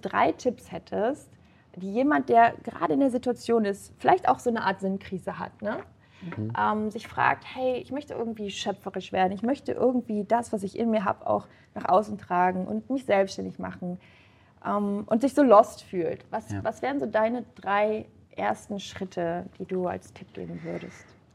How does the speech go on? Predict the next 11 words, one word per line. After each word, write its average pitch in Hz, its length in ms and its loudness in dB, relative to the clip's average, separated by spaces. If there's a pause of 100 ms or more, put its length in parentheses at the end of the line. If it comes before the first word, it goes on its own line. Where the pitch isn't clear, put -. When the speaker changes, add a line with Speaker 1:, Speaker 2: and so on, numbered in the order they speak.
(120)
Speaker 2:
Äh, 110 200 6
ja, 110 80 10
ich 107 60 0
glaube, 117 320 4
man 110 140 4
sollte 113 200 6
als 98 120 0
erstes 120 460 6
Step 110 180 4
Nummer 104 200 4
eins 110 500 4